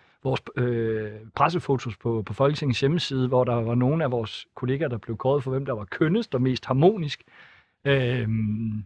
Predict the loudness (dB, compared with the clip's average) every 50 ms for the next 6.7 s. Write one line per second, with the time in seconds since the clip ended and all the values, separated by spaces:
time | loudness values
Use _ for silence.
0 | -10 _ -20 -20 -20 -20 _ _ _ _ _ _ _ _ _ _ -2 0 0 2
1 | 2 2 2 4 4 4 4 4 4 2 2 2 0 0 4 4 6 6 4 4
2 | 4 4 4 4 4 4 2 2 2 2 2 2 2 0 -2 -2 -2 -2 -2 -2
3 | -2 -4 -6 -4 -2 -2 0 0 0 0 0 0 0 2 2 2 2 2 2 0
4 | -2 -4 -2 -2 -2 -2 -4 -6 -6 -8 -8 -10 -8 -4 0 2 4 4 4 2
5 | 2 2 2 2 2 2 0 0 -2 -2 -2 -2 -2 -2 -2 -2 -2 -2 -2 -4
6 | -4 -6 -4 -4 -4 -4 -4 -4 -2 0 0 0 -2